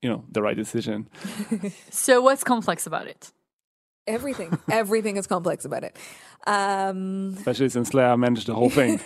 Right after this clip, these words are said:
Speaker 3: <laughs> Yeah. Yeah. No, it, it, everything is complex about it. Uh, figuring out what message we wanna portray, that's super complex. Figuring out where the people are that we wanna target was super complex. The logistics of executing a campaign like this, super complex.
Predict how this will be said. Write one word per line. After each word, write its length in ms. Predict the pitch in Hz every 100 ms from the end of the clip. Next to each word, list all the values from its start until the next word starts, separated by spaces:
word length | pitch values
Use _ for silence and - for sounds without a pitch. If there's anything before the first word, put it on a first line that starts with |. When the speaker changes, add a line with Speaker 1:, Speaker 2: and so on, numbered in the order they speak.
| 311 -
Speaker 3:
<laughs> 140 | 208 - - - 277
Yeah. 300 | 214 226 165 175 - - _ - - - -
Yeah. 200 | 214 196 165
No, 140 | 220 226
it, 120 | 226 254
it, 240 | 254 - - -
everything 300 | 214 208 190
is 80 |
complex 320 | 180 170 170 214
about 160 | 220
it. 160 | 320 330 - _ _ 196
Uh, 80 |
figuring 500 | - 254 240 247 233 -
out 500 | 185 180 180 185 -
what 140 | 196
message 380 | 269 381 208 - -
we 80 |
wanna 200 | 185 185
portray, 420 | 170 170 160 156 160 _
that's 240 | 175 170 -
super 180 | - -
complex. 440 | 160 156 - -
Figuring 440 | 196 170 185 180 -
out 320 | 160 175 165
where 360 | 165 185 170 180
the 80 | 175
people 300 | - 202 -
are 220 | 180 175
that 140 | 165
we 80 | 180
wanna 220 | 175 175
target 440 | 175 180 170 156 -
was 100 | 170
super 220 | - 170 135
complex. 480 | 139 - 165 - - _ _ -
The 100 | 214
logistics 640 | 226 226 233 - 202 196
of 120 | 185 -
executing 540 | 190 - 180 180 180
a 40 | 175
campaign 440 | - 175 175 165
like 160 | 156 -
this, 280 | 156 - -
super 280 | - 156 156
complex. 500 | 160 175 254 -